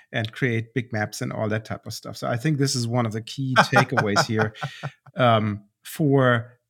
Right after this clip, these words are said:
Speaker 1: our friends who are actually our target group of this podcast here, you know, people who run architecture organizations.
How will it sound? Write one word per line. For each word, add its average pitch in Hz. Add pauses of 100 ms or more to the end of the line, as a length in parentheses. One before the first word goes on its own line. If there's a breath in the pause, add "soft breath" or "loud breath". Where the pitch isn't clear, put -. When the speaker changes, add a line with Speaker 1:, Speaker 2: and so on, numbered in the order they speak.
(100)
Speaker 1:
our 107
friends 135
who 143
are 117
actually 123
our 110
target 123
group 131
of 117
this 107
podcast -
here, -
you 104
know, 107
people 120
who 113
run 107
architecture 104
organizations. 98